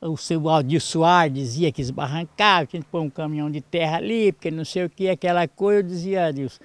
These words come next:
mas eu vou cuidar, isso aqui nunca vai encher. Pode deixar." "Ah, mas eu não, não acredito não." Aí eu fui,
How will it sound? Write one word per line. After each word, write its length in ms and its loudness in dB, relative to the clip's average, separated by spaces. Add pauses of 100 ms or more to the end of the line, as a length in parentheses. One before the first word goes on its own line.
(360)
mas 240 -2
eu 60 2
vou 140 4
cuidar, 380 2
isso 160 -2
aqui 220 -4
nunca 280 0
vai 180 4
encher. 360 -4 (400)
Pode 200 -4
deixar." 360 -2
"Ah, 460 4
mas 200 0
eu 60 -4
não, 280 -2
não 100 -2
acredito 520 -4
não." 240 -4
Aí 240 0
eu 140 -2
fui, 320 -4